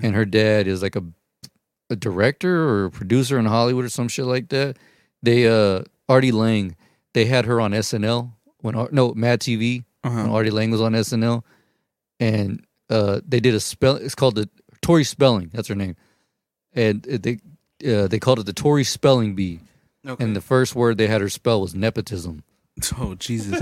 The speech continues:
Speaker 1: <laughs> That's fucking great.
Speaker 2: But was it, uh, but yeah, in the, in the deleted scenes, they show her how she became friends with, uh, Cindy and, uh, what's her name?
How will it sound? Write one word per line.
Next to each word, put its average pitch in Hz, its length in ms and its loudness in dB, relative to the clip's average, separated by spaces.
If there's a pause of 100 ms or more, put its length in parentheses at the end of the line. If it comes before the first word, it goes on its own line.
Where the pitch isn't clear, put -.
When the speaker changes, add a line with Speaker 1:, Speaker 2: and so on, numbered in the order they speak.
Speaker 1:
<laughs> 175 440 4
That's 170 720 6
fucking 151 420 -2
great. 139 420 -6 (640)
Speaker 2:
But 123 80 -4
was 127 240 0
it, 131 100 0
uh, 120 380 0
but 123 200 -6
yeah, 135 280 2
in 127 400 -8
the, 123 360 -6 (200)
in 147 140 0
the 143 80 2
deleted 135 460 2
scenes, 147 280 0
they 123 120 0
show 143 580 0
her 123 280 0
how 120 360 -2 (320)
she - 180 -4
became 127 380 -2
friends 127 400 -4
with, 135 240 -2
uh, 117 420 0 (420)
Cindy 131 680 -2
and, 113 200 -2
uh, 107 360 -4
what's 120 240 -8
her 139 80 -2
name? 139 280 -2